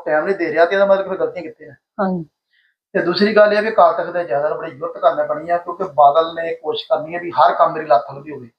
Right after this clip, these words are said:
Speaker 2: ਬਿਲਕੁਲ।
Speaker 1: ਸੁਖਬੀਰ ਬਾਦਲ ਨੇ।
Speaker 2: ਬਿਲਕੁਲ,
Speaker 1: ਕੋਈ ਹੋਣ
Speaker 2: ਇੱਦਾਂ।
Speaker 1: ਨਹੀਂ ਦੇਣਾ।
Speaker 2: ਹਾਂਜੀ।
Speaker 1: ਕਿਉਂਕਿ ਜਥੇਦਾਰ ਬਣਾਇਆ ਹੈ ਸੁਖਬੀਰ ਬਾਦਲ ਨੇ।
Speaker 2: ਹਾਂਜੀ।
Speaker 1: ਜੇ ਜਥੇਦਾਰ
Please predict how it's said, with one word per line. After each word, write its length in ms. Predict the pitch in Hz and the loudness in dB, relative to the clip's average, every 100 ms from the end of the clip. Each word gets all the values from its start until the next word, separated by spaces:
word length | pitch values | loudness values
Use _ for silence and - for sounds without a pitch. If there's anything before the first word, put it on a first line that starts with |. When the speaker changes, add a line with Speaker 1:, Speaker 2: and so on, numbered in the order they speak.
| - | -2
Speaker 2:
ਬਿਲਕੁਲ। 400 | 190 175 165 180 | 2 2 2 2
Speaker 1:
ਸੁਖਬੀਰ 200 | 156 160 | 0 2
ਬਾਦਲ 280 | 151 143 135 | 4 4 -2
ਨੇ। 100 | - - | -10 0
Speaker 2:
ਬਿਲਕੁਲ, 340 | 190 180 190 | 2 2 4
Speaker 1:
ਕੋਈ 100 | 196 | 6
ਹੋਣ 80 | 214 | 6
Speaker 2:
ਇੱਦਾਂ। 120 | 208 | 4
Speaker 1:
ਨਹੀਂ 100 | 196 | 2
ਦੇਣਾ। 220 | 196 190 - - | -2 -4 -8 -4
Speaker 2:
ਹਾਂਜੀ। 200 | 190 170 | 0 0
Speaker 1:
ਕਿਉਂਕਿ 160 | 160 190 | -2 2
ਜਥੇਦਾਰ 220 | 185 196 | 4 6
ਬਣਾਇਆ 280 | 190 185 208 | 6 8 8
ਹੈ 100 | 196 | 6
ਸੁਖਬੀਰ 280 | 185 165 147 | 0 -12 -6
ਬਾਦਲ 240 | 143 127 | -4 -4
ਨੇ। 100 | 120 _ - | -12 _ -10
Speaker 2:
ਹਾਂਜੀ। 200 | 190 156 _ | -10 -10 _
Speaker 1:
ਜੇ 360 | 139 185 226 247 | -4 0 2 6
ਜਥੇਦਾਰ 400 | 208 196 214 | 6 6 6